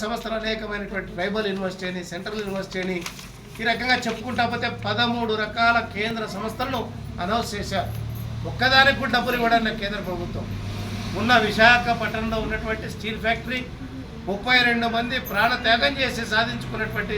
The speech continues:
స్టీల్ ఫ్యాక్టరీని ప్రైవేట్ పరం చేయడానికి ప్రయత్నం చేశాము. అందులో భాగంగానే ఈ పథకానికి తూట్లు పొడిచే పద్ధతిలో దీని మహాత్మా గాంధీ, మరి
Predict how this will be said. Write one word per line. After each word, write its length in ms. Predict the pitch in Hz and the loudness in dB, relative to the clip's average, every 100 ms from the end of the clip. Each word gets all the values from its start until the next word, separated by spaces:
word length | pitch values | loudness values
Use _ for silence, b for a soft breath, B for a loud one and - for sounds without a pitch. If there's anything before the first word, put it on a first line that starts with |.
| - | -2
స్టీల్ 240 | 226 233 | 0 2
ఫ్యాక్టరీని 440 | 233 240 285 294 285 - - - - - - | 4 4 4 4 4 4 2 2 2 0 2
ప్రైవేట్ 320 | 208 247 240 233 | 4 4 4 2
పరం 240 | 214 220 214 | 0 0 0
చేయడానికి 360 | 208 196 202 185 | 2 2 0 -2
ప్రయత్నం 320 | 180 180 190 180 | -4 -4 -4 -2
చేశాము. 360 | 165 180 165 143 - - 170 - - 165 | -2 -2 -2 -4 -6 -4 -4 -4 -6 0
అందులో 220 | 220 254 247 226 | 4 6 6 6
భాగంగానే 500 | 226 220 220 220 269 269 - - - - 190 | 6 6 4 6 6 6 -2 -8 -8 -8 0
ఈ 40 | 233 233 | 0 2
పథకానికి 600 | 208 233 233 277 302 254 220 | 0 0 4 6 6 0 -4
తూట్లు 260 | 262 294 247 | -6 -6 -4
పొడిచే 260 | 240 233 226 | -2 -2 -2
పద్ధతిలో 420 | 220 196 202 - - - - - - - - 196 | -2 -4 -4 -4 -6 -6 -8 -14 -16 -16 -6 2
దీని 220 | 240 247 214 | 2 4 4
మహాత్మా 420 | 220 277 - 247 240 | 6 4 2 0 2
గాంధీ, 340 | 226 220 226 208 - - - - - - - | 2 2 0 -2 -4 -12 -14 -16 -16 -16 -6
మరి 140 | 202 | 2